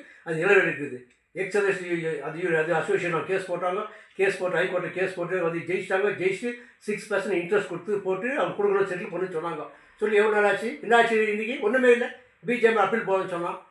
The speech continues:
அது என்ன நிலைமையாச்சு தெரியல, இது வரைக்கும் அப்படியே நிற்குது. அது அப்படி அதுக்காக முயற்சி பண்ணி தொழில் வாங்கி கொடுத்தா இன்னைக்கு அவன் சாகிறதுக்கு முன்னாடி அந்த பணத்தை நான் பார்த்து சாகுவான் போயிட்டு. வீடு சொந்தம் பண்ணாலும் அட்லீஸ்ட் வந்து நான் செத்தா கூட அந்த வீட்டுல வந்து என் பிள்ளைங்க இருக்குது, என் பொண்டாட்டி பிள்ளை இருக்குது, என்னுடைய குடும்பத்துக்கு சந்தோஷப்படுவான்.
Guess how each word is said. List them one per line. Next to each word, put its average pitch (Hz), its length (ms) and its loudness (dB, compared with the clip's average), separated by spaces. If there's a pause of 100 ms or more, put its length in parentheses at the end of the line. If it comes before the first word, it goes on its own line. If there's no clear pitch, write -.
(100)
அது 202 180 -6
என்ன 262 180 4
நிலைமையாச்சு 247 440 4
தெரியல, 226 220 4
இது 220 80 4
வரைக்கும் 208 180 4
அப்படியே 247 200 0
நிற்குது. 208 320 -4 (920)
அது 294 200 -2
அப்படி - 260 -2
அதுக்காக 320 460 6
முயற்சி 285 300 2
பண்ணி 269 160 2
தொழில் 262 260 6
வாங்கி 247 140 4
கொடுத்தா 240 180 0
இன்னைக்கு 240 220 -2 (320)
அவன் 202 200 -2
சாகிறதுக்கு 277 360 2
முன்னாடி 269 140 0
அந்த - 120 -2
பணத்தை 233 240 -4
நான் 247 140 2
பார்த்து 226 200 -2
சாகுவான் 196 400 0
போயிட்டு. 170 280 -10 (800)
வீடு 277 260 -2
சொந்தம் 247 220 0
பண்ணாலும் 247 260 4
அட்லீஸ்ட் 226 300 -2
வந்து 240 140 2 (360)
நான் 226 160 -4
செத்தா 233 180 0
கூட 254 120 2
அந்த 226 120 0
வீட்டுல 240 220 0
வந்து 220 180 2
என் 208 120 -2
பிள்ளைங்க 220 220 -2
இருக்குது, 214 200 0
என் 190 100 -4
பொண்டாட்டி 208 240 -2
பிள்ளை 196 140 -2
இருக்குது, 196 240 -4
என்னுடைய 180 320 -6
குடும்பத்துக்கு 208 420 0
சந்தோஷப்படுவான். 185 540 -8